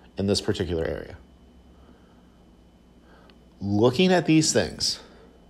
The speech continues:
that make you unique, or these insecurities, punchline, but you already knew what the punchline was. These insecurities that you have that make you different, those are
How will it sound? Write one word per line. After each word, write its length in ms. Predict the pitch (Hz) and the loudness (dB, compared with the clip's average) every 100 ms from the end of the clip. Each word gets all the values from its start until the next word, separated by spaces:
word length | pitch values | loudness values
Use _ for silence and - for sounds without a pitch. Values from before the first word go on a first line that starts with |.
| - | 0
that 180 | 104 98 | 0 2
make 340 | 98 104 - | 2 2 4
you 100 | 127 | 0
unique, 580 | 139 147 113 - - - _ - - - - _ _ _ _ _ _ _ _ _ _ _ _ _ _ - | 2 0 -4 -6 -14 -20 _ -20 -20 -20 -20 _ _ _ _ _ _ _ _ _ _ _ _ _ _ 0
or 60 | 110 | 4
these 200 | 113 107 | 4 4
insecurities, 760 | 123 117 113 120 82 82 - - - 73 - | 2 0 4 4 4 0 -6 -12 -18 -18 -12
punchline, 440 | - 85 76 80 82 - | -10 -8 -8 -8 -10 -16
but 100 | - | -4
you 40 | 95 | -2
already 160 | 78 | -2
knew 60 | 76 | -6
what 80 | 71 | -12
the 60 | |
punchline 360 | - 78 - 78 | -12 -10 -8 -8
was. 240 | 76 78 - - - - - | -10 -12 -16 -20 -20 -20 -8
These 140 | 95 | -2
insecurities 520 | 110 - - 120 120 95 | -2 -2 -2 0 0 0
that 100 | 104 | -4
you 80 | |
have 380 | 92 92 82 76 - - | 0 0 0 -2 -12 -14
that 120 | 85 | -10
make 220 | 90 90 | -8 -8
you 60 | 92 | -6
different, 360 | 87 90 110 - - _ _ _ _ _ _ - | -6 -4 -6 -6 -16 _ _ _ _ _ _ -6
those 280 | 98 104 98 | 0 2 0
are 440 | 98 95 92 85 | 0 0 0 -4